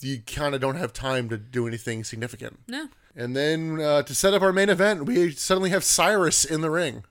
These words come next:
Speaker 1: I didn't notice him leaving commentary. He's like, "Oh,
Speaker 2: No.
Speaker 1: I'm here." So he celebrates the Impact Players winning,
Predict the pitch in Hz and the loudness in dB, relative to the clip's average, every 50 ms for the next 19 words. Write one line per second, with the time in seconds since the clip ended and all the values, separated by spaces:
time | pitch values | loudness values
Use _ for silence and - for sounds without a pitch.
0 | _ _ _ _ _ - 170 208 269 254 240 - - 220 202 170 165 185 190 180 | _ _ _ _ _ 2 2 4 4 4 4 2 2 0 2 2 2 4 4 2
1 | 170 - 156 139 147 165 170 147 135 107 107 110 113 143 190 180 - - 135 143 | 2 2 2 0 0 0 0 0 0 0 0 -2 2 4 6 6 6 6 6 4
2 | 135 117 117 - - - - _ _ _ - - 135 165 160 - - 196 196 202 | 2 -2 -2 -6 -8 -16 -20 _ _ _ -8 -4 -2 0 0 4 4 4 4 6
3 | 180 185 196 190 185 - - 175 180 175 160 175 170 165 151 - - 175 165 165 | 6 6 4 4 2 2 2 2 2 4 4 4 4 4 4 2 2 4 6 6
4 | 165 160 160 156 131 139 135 135 147 143 147 147 147 147 139 123 113 | 6 6 4 2 0 -2 0 2 2 2 2 0 -2 -2 -6 -8 -12